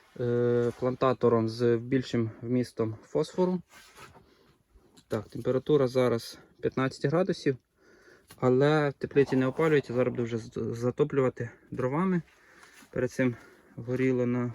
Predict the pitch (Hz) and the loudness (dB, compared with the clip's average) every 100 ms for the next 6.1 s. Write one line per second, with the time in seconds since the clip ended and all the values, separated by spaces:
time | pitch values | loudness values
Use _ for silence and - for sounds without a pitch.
0 | - 131 165 202 180 165 _ _ _ _ | -6 -4 -2 -4 -6 -6 _ _ _ _
1 | _ _ _ _ _ _ 117 127 127 123 | _ _ _ _ _ _ -6 -4 -2 0
2 | 120 120 131 135 - 135 - 127 - 120 | -2 0 -2 -2 -4 -14 -8 -8 -6 -8
3 | - - 131 127 123 120 113 107 104 - | -6 -4 -4 -2 0 0 0 -2 -6 -12
4 | 104 - - 117 120 127 123 117 117 - | -18 -16 -8 -8 -4 -4 -4 -6 -12 -14
5 | - _ _ _ _ - - 120 107 98 | -20 _ _ _ _ -8 -2 0 0 -2
6 | - | -10